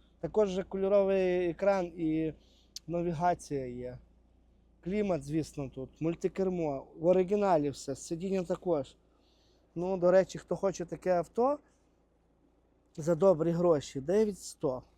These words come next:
Ну, хочете гарний дизель, гарний рік,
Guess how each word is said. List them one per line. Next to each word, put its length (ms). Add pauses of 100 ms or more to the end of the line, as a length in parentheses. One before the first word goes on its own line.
(680)
Ну, 260 (600)
хочете 460
гарний 400
дизель, 380 (200)
гарний 380
рік, 240